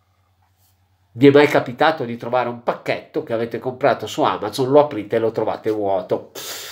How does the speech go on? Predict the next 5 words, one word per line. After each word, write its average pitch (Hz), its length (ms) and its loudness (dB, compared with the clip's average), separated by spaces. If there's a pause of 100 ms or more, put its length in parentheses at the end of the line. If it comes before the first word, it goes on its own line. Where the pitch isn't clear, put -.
(440)
E 156 120 6
che 156 160 6
reazione 151 540 6
avete, 135 560 2
soprattutto. - 840 -10